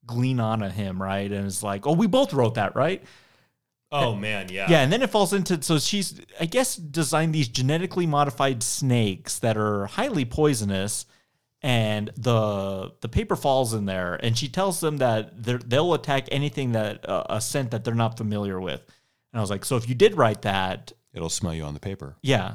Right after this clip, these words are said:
Speaker 2: And it
Speaker 1: and
Speaker 2: won't
Speaker 1: so
Speaker 2: bite you.
Speaker 1: you'll be okay. And this fool s-, sticks her hand in this thing. The snakes bite her. We don't know if she lives or dies.
Speaker 2: Mm-hmm.
Speaker 1: They, they leave that kind of gray. Um, but I think we learned a pretty cool thing about the, the snakes, and that'll come, come back later, right?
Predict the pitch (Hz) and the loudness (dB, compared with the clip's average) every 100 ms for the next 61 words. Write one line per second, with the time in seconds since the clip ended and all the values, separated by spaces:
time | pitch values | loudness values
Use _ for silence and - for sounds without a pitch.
0 | - 131 107 101 123 107 139 131 131 120 | -6 -2 0 0 0 0 0 0 2 0
1 | 117 156 110 101 110 143 143 - - 107 | 0 -2 -2 -4 -6 -2 0 -2 -6 -6
2 | 95 95 - - - - - - - - | -6 -8 -10 -16 -16 -8 -4 -4 -6 -8
3 | - 196 196 - 196 165 160 165 160 113 | 2 4 4 4 4 4 2 2 2 0
4 | 107 - 117 113 113 - 202 202 117 120 | -4 -2 0 0 0 -2 -6 -6 -2 0
5 | 127 104 208 277 135 127 117 117 123 107 | 2 0 2 4 6 4 2 -2 -2 -4
6 | 98 113 98 92 92 - 104 95 104 98 | -2 0 2 0 -2 -4 -4 -2 -4 -2
7 | 143 127 135 123 110 117 113 110 98 95 | 0 2 2 2 2 0 0 -2 -2 -6
8 | - 87 87 95 107 117 - - - _ | -8 -6 -6 -6 -6 -8 -20 -20 -20 _
9 | _ 147 117 104 95 92 104 127 165 240 | _ 2 4 4 0 -4 -4 0 2 2
10 | 247 190 196 127 180 170 170 139 220 180 | 0 0 0 0 -2 -2 -2 0 2 4
11 | 131 127 127 110 98 95 101 - 202 - | 6 4 4 4 2 0 -2 -2 -2 -2
12 | 127 143 165 - 123 107 101 98 - 123 | 0 2 0 0 0 0 -2 -4 -4 -2
13 | 107 98 101 104 107 170 117 98 90 104 | 0 -2 -6 -8 -6 -6 -6 -8 -6 -6
14 | 117 | -6